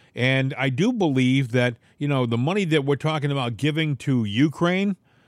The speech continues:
uh, that's money that we should be spending on our veterans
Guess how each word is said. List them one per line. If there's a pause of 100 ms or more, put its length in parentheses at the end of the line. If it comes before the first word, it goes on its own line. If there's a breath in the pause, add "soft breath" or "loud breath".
(240 soft breath)
uh,
that's
money
that
we
should
be
spending
on
our
veterans